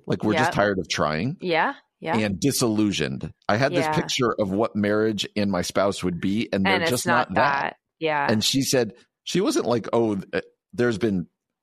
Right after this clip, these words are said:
Speaker 1: stories of both of them cheating on each other," but she
Speaker 2: Yeah.
Speaker 1: didn't say it's because they cheated. Or she said, "We're just tired of trying." Aubrey, I really think that's what ends a lot of marriages. Af-, you hear marriages after
Speaker 2: Yeah.
Speaker 1: twenty-five years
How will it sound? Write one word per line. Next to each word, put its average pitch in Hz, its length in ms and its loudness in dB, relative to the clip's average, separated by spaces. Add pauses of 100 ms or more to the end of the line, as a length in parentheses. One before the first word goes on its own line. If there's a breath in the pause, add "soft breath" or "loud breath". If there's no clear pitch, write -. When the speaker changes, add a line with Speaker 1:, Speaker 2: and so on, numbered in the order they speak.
Speaker 1:
stories 117 440 2
of 95 120 -2
both 95 220 0
of 85 100 -4
them 82 100 -2
cheating 87 320 -2
on 78 140 -2
each 78 100 -6
other," 87 160 0
but 127 140 -2
she - 100 0
Speaker 2:
Yeah. 202 120 4
Speaker 1:
didn't 139 140 -2
say 165 300 0
it's 113 160 -2
because 120 440 0
they 101 120 0
cheated. 87 380 -2
Or 95 180 0 (960 loud breath)
she 139 160 -2
said, 139 220 0
"We're 151 160 4
just - 180 -2
tired 98 300 2
of 87 60 0
trying." 78 540 -2 (480)
Aubrey, 123 200 4
I 117 80 2
really 110 340 2
think 107 240 -2
that's 98 180 0
what 98 160 -2
ends 92 220 0
a 98 60 0
lot 82 180 0
of 76 100 -6
marriages. 78 540 -2
Af-, 104 180 0
you 135 200 2
hear 190 240 2
marriages 131 500 2
after 117 180 2
Speaker 2:
Yeah. 156 200 2
Speaker 1:
twenty-five 117 500 0
years 107 320 0